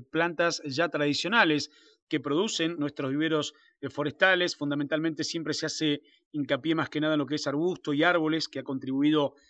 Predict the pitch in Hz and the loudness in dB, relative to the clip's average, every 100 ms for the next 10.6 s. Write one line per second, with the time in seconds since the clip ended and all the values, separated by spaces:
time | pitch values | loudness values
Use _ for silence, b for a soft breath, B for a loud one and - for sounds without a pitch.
0 | b b 135 127 127 127 131 127 147 135 | b b -6 -4 -4 -6 -6 -4 -4 -4
1 | 131 123 160 151 143 135 120 131 135 156 | -6 -4 -4 -2 -2 -4 -4 -4 0 0
2 | 143 131 143 131 127 123 135 131 131 127 | 0 -2 -2 -2 -2 -2 -4 -4 -6 -8
3 | 123 120 - 127 117 B B B 139 180 | -8 -8 -4 -6 -6 B B B -4 -2
4 | - 143 139 156 151 139 127 147 143 135 | -2 -2 2 4 4 2 -2 -2 -2 -2
5 | 131 - 151 147 139 b b - 135 143 | -6 -4 0 -2 -4 b b -6 -2 2
6 | 143 139 135 b - 135 131 156 170 147 | 2 0 -4 b -8 -4 4 6 8 6
7 | 143 143 139 - 127 - 135 127 127 147 | 2 0 0 -4 -6 -4 -2 -2 -4 -4
8 | 156 160 156 185 175 165 165 160 - 220 | -2 -2 -2 -2 -2 0 0 2 2 0
9 | 214 180 175 185 226 220 202 180 165 160 | 2 2 4 2 2 0 0 0 0 -4
10 | 160 - 180 196 180 | -4 -4 -4 2 4